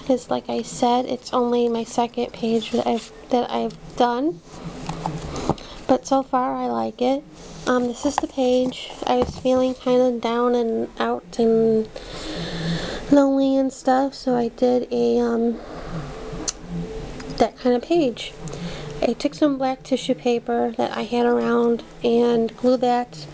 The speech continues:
with matte medium, and after that dried, I took, um,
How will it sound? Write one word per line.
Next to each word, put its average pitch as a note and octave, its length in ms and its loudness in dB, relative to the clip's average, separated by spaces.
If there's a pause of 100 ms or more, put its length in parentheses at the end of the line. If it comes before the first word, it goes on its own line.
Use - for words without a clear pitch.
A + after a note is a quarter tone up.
(420)
with A#3+ 180 2
matte A#3+ 300 0
medium, A#3+ 640 2 (400)
and B3 220 0
after B3 320 2
that C4 200 -2
dried, B3 540 2
I A3+ 180 -6
took, B3 440 0 (1200)
um, A3 500 0